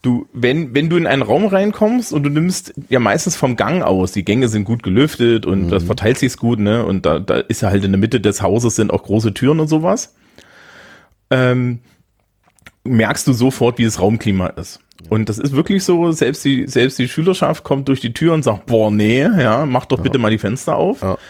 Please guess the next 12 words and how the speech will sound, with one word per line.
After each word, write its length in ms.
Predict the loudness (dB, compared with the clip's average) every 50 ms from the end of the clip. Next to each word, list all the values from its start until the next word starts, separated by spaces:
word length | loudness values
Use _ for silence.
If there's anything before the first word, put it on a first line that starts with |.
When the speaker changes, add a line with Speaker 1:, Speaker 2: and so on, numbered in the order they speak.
| -8 _
Speaker 1:
Weil 120 | 0 0 2
die 140 | 2 0 2
das 160 | 2 0 0
dann 240 | -2 -2 -2 -2 -4
vom 240 | -2 -2 -2 -2 0
Gang 260 | -2 -2 0 0 2
raus, 220 | 2 2 2 2
von 120 | 0 0 0
der 100 | 0 0
Toilette 300 | 0 0 0 2 2 2
her 280 | 2 4 2 2 2 0
wie, 140 | -2 -4